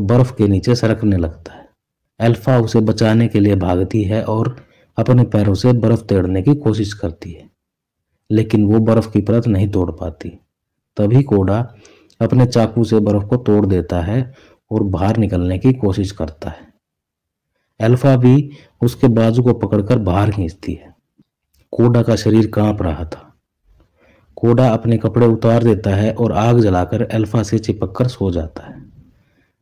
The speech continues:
अल्फा भी अब अपने झुंड को छोड़ देती है और कोडा के साथ चल पड़ती है। कुछ समय बाद लकड़बग्घों का एक झुंड उनके पीछे पड़ जाता है।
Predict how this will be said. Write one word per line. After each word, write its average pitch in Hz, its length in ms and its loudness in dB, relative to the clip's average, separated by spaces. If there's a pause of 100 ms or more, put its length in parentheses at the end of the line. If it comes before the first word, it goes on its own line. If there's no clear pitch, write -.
(160)
अल्फा 123 340 4
भी 117 220 4
अब 120 200 0 (440)
अपने 131 260 4
झुंड 120 260 4
को 117 120 2
छोड़ 101 300 -2
देती 101 340 -2
है 104 180 0
और 120 240 -2
कोडा 117 280 4
के 98 140 -2
साथ 107 220 0
चल 95 220 -2
पड़ती 78 380 -10
है। - 160 -18 (1000)
कुछ - 200 -2
समय 123 300 6
बाद 104 320 2
लकड़बग्घों 117 720 2
का 98 140 0
एक 92 140 -2
झुंड 98 260 0
उनके 110 420 -2
पीछे 113 320 2
पड़ 92 180 -2
जाता 76 340 -10
है। - 140 -20